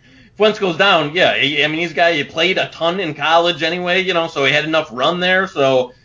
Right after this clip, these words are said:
yeah, you never know. I mean, that's obviously a, a long shot to even happen to begin with in a flyer, but, uh, I like, you know, he's a guy that even in a couple of years, like, looking forward,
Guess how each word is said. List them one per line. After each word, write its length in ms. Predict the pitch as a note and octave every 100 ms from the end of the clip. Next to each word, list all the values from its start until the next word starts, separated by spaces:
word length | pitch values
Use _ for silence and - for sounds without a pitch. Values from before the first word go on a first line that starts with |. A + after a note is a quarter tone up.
| -
yeah, 300 | - A#2 -
you 80 | B3
never 220 | B3+ A3
know. 160 | G#3
I 100 | G3
mean, 160 | F#3 F#3
that's 220 | F#3+ F#3
obviously 460 | G3 F3 E3 F3+ E3
a, 340 | D3 C#3+ C#3
a 40 | C#3
long 280 | D#3 D#3+
shot 260 | D3 D#3+ D3
to 40 | D3
even 240 | C#3+ C3+
happen 320 | D3 D3 D3
to 60 | C#3+
begin 320 | C3+ C3+ D3
with 160 | C#3+ C#3
in 40 |
a 60 | B2
flyer, 500 | - D3 C3+ B2 A#2
but, 420 | - B2 A#2 A2+ _ _ _
uh, 560 | D3+ D#3 D3 C#3+ C3+ - -
I 160 | D#3+
like, 260 | A#3 F#3+ F3
you 60 |
know, 80 | G#3
he's 140 | C4 C4+
a 40 |
guy 220 | C4+ B3+
that 200 | G3 E3
even 280 | F#3 G3 G3
in 80 | G3
a 60 |
couple 240 | D3 F#3+ D#3+
of 60 |
years, 280 | D3+ G3+ C#3+
like, 140 | A2+ E3
looking 260 | F3 D3+
forward, 420 | C#3 E3+ D#3 A#2